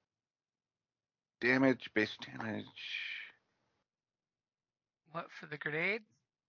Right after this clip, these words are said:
Speaker 1: Yeah.
Speaker 2: It is a two D ten.
Speaker 1: Two D ten,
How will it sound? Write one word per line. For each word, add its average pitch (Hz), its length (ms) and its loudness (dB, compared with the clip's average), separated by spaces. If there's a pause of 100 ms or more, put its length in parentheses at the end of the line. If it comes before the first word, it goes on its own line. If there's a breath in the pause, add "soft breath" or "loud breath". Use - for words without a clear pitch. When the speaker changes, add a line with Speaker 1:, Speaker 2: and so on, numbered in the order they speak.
(560)
Speaker 1:
Yeah. 80 280 2 (1000)
Speaker 2:
It 175 160 -8
is 170 280 -4
a 143 260 -6
two 220 260 -8
D 202 240 -12 (120)
ten. 143 260 -6 (1500)
Speaker 1:
Two 90 280 0
D 73 180 -4
ten, - 200 -8